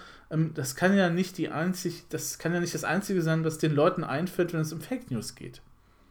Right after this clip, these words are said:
Und auch zum Thema K I, ähm, gibt es relativ wenig von der B B C zu hören. Ähm, man befindet sich in einer Art Wettrüsten bei der künstlichen Intelligenz.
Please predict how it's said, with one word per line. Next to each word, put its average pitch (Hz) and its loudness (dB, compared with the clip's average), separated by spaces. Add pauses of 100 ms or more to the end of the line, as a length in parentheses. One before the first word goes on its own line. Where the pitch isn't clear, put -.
(380)
Und 160 -2
auch 180 4
zum 185 2
Thema 185 6
K 175 4 (140)
I, 220 4 (600)
ähm, 147 2
gibt 190 -2
es 170 -4
relativ 151 4
wenig 208 4
von 139 2
der 127 6
B 123 -2
B 123 -4
C 135 -4
zu 147 0
hören. 156 4 (640)
Ähm, 165 8 (960)
man 180 10
befindet 226 6
sich 277 2
in 208 4
einer 185 6
Art 131 2
Wettrüsten - 4
bei 196 10
der 170 6
künstlichen 202 0
Intelligenz. 151 2